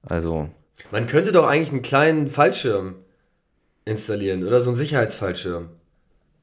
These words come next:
Speaker 1: Vielleicht, ja. Aber ich glaube, das passiert, ja, passiert eh nicht so. Also wenn dann, ja, aber selbst wenn die irgendwo gegenfliegen, wäre der <laughs> Fallschirm,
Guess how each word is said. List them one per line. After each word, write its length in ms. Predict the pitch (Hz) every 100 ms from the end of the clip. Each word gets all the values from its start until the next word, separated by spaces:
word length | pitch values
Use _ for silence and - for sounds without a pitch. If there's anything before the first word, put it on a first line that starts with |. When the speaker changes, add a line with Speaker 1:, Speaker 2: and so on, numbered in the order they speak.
| _ _ _ _ _ _ _ _ _ _ _ _ _ _ - - _ _ _ _ _ _ _ _ -
Speaker 1:
Vielleicht, 540 | - 98 87 110 -
ja. 200 | 95 92 92 - _ _ _ _ _ _ _ _ _ _ _ _ _ _ _ _ -
Aber 240 | 92 92
ich 80 | 90
glaube, 260 | - 92 95
das 160 | 87
passiert, 540 | - 92 - 95 87 -
ja, 260 | 87 82 - - -
passiert 320 | - - 90
eh 100 | 85
nicht 100 | 95
so. 140 | 90 57
Also 300 | 67 82 82
wenn 160 | 85
dann, 200 | 85 82
ja, 160 | 90 87
aber 240 | 78 76
selbst 280 | - 85 -
wenn 120 | 90
die 60 | 82
irgendwo 320 | 78 85 80
gegenfliegen, 640 | 80 87 90 - 98 98 90
wäre 140 | 87
der 140 | 80
<laughs> 20 | 76
Fallschirm, 680 | 95 90 - - 104 104